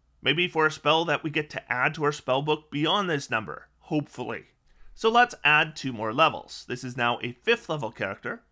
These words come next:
one cleric for a wizard, and we'll have third level spell slots, but no third level spells. At least for one more level. I've already mentioned that our ability score increase will be used to grab the Warcaster feat. This will take care of any issues casting spells with a shield in one hand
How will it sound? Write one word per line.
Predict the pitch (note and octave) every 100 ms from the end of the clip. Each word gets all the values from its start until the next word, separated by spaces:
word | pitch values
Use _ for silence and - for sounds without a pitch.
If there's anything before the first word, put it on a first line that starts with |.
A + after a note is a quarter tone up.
| _
one | C3 C3+ C#3
cleric | C3+ C3+ A3 -
for | C#3+ B2+
a |
wizard, | A#2+ C3+ E3 B3 - _ _
and | - C#3
we'll | D3+
have | C#3+ B2+ -
third | - C#3+ D#3
level | D3 B2
spell | - D#3 F3
slots, | - G3+ G3+
but | - C#3+ -
no | C#3+ C3 C#3 C3
third | - B2+ A#2+
level | A2 A2
spells. | - B2+ E2 - - _ _ _ _ -
At | A#3+ G3+ -
least | G3 -
for | D#3+
one | C#3+ B2+
more | G#2 G#2+
level. | A#2 - - _ _ _ _ _ _ _
I've | B2 C3+
already | E3 F#3 G3
mentioned | D#3 E3+ F3
that | D#3
our | A#2+
ability | C3 C#3 D3
score | - D3+ C#3+
increase | D#3 E3 F#3
will | B2+
be | B2+
used | B2+ D3+ E3
to | C3
grab | C3+ B2+ C3+ - _
the | B2
Warcaster | C3+ E3 E3 D#3+ G#2 A2 F#2
feat. | - B1+ _ _ _ _ -
This | D3+ D3
will | G2 D3 E3+
take | E3+ D#3 -
care | D3+ E3 F3
of | A#2+ -
any | - E3+ G3 -
issues | D3+ D3+ D3
casting | - C3+ C#3 E3+
spells | - C3 A#2 B2
with | A#2+ A2
a |
shield | - C#3+ D3+
in | D#3+ C#3
one | B2
hand | B2 A#2+ A#2+